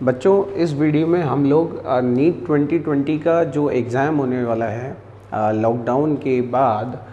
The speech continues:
उसके बारे में बात करने वाले हैं। और इस particular वीडियो में मैं आपसे physics के top twenty topics के बारे में बात करूंगा, जो कि बहुत, बहुत, बहुत ज़्यादा important है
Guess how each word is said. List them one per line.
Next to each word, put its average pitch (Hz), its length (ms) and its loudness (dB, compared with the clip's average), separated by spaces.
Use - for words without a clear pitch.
उसके 190 540 2
बारे 135 300 4
में 139 180 0
बात 123 280 0
करने 120 220 -2
वाले 113 240 -2
हैं। 110 240 -6
और 120 500 -6
इस 180 200 0
particular 147 600 -2
वीडियो 139 440 -2
में 151 280 -2
मैं 127 640 -4
आपसे 139 460 -6
physics 151 540 -2
के 143 220 -4
top 151 380 -2
twenty 147 520 -4
topics 131 400 -4
के 143 120 -2
बारे 127 220 0
में 123 100 -4
बात 123 240 -8
करूंगा, 117 360 -4
जो 135 200 -4
कि 135 180 -4
बहुत, 123 600 -2
बहुत, 131 460 -2
बहुत 135 480 -2
ज़्यादा 123 240 0
important 123 600 -4
है 131 180 -8